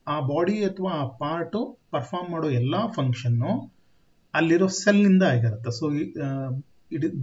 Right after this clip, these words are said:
the cells are the ones which are going to perform the s-, functions. So therefore,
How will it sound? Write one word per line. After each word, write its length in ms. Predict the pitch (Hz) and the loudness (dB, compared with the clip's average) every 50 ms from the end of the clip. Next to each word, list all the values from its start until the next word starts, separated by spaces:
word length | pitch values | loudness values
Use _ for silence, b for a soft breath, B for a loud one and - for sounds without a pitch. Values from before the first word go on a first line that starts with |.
| - - - _ - 147 | -10 -10 -18 _ -12 -6
the 100 | 143 143 | -6 -6
cells 420 | - - - - 196 208 240 226 | -4 -2 2 4 4 4 4 2
are 280 | - - 202 185 175 170 | 0 0 0 0 0 -2
the 80 | 175 | -2
ones 300 | 175 202 226 233 - - | 0 0 -2 -2 -2 -4
which 100 | 156 127 - | -4 0 0
are 80 | 156 143 | -2 -2
going 220 | 151 156 156 143 | -2 -4 -4 -6
to 60 | 123 | -6
perform 420 | 127 - 135 120 - 147 135 139 156 | -6 -6 -6 -4 -4 -4 -4 -4 -4
the 80 | 202 | -4
s-, 240 | 196 - - - _ _ _ - | -6 -8 -10 -16 _ _ _ -2
functions. 360 | 160 143 139 117 - 117 107 101 | 0 0 0 0 -2 -4 -6 -6
So 420 | - - - - 139 127 120 120 | -8 -10 -12 -8 -6 -4 -2 0
therefore, 540 | 151 196 226 226 - - 127 123 131 - - | 0 0 0 -2 -4 -4 -2 -2 -2 -2 -6